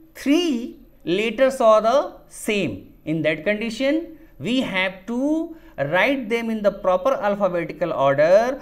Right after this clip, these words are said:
on the basis of the fourth letter. So, like that,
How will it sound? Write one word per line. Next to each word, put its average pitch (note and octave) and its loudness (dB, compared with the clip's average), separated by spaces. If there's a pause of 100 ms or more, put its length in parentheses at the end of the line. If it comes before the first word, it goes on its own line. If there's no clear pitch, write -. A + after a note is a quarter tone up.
(140)
on D#3+ 2
the D3+ 0
basis E3+ -2
of B2+ -2
the A3+ 0
fourth C4+ 6
letter. G#2+ -6 (880)
So, - -6
like E3+ 0
that, E3 0